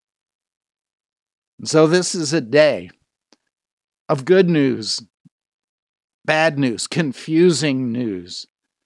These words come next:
But behind it all, this is the day the Lord has made.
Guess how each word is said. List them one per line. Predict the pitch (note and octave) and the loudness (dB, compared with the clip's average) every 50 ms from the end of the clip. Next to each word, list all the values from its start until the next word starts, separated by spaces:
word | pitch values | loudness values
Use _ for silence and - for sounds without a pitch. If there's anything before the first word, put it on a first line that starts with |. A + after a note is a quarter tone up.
| _ _ _ _ _ _ | _ _ _ _ _ _
But | - C#3 B2+ - | -6 -6 -2 0
behind | - E3 D3+ C3+ C3+ D3 D3+ D3+ D#3+ E3+ F3 F3 E3+ E3 | 2 2 2 2 0 0 0 0 0 0 0 -2 0 0
it | E3 E3 D#3 | -2 0 0
all, | D#3 C#3 B2 A#2 G#2 G2 F#2 F#2+ G2 _ _ _ _ _ _ _ _ _ _ _ _ _ _ _ _ _ - | 0 -2 -2 -6 -10 -12 -14 -16 -20 _ _ _ _ _ _ _ _ _ _ _ _ _ _ _ _ _ -14
this | B2 B2 D3+ E3+ F3 - - - - _ _ _ _ _ _ _ | -6 -2 0 0 0 0 -2 -6 -8 _ _ _ _ _ _ _
is | - - F3+ F3+ E3 C#3+ C#3+ D#3 | -2 0 2 2 0 -2 -6 -6
the | D3+ D#3+ E3 | -4 -4 -4
day | D3 B2 D3 C3+ A2+ G#2 F#2+ E2 C2 A#1 - _ _ _ _ _ _ _ _ _ _ _ - | -2 -2 -2 -2 -2 -2 -6 -12 -14 -16 -20 _ _ _ _ _ _ _ _ _ _ _ -2
the | D3 | 0
Lord | D#3 D#3 D#3 D#3 E3 E3 D#3+ E3+ F3+ F3 D3 | 2 4 4 6 6 6 6 6 4 2 0
has | C#3+ D3 D3+ D3 B2+ - C#3+ | 0 0 0 0 -2 -2 -4
made. | C#3 C3+ C3 C3 G#2+ F2+ F2+ E2+ D2 - - | -2 -2 -2 -2 -2 -4 -8 -12 -16 -20 -20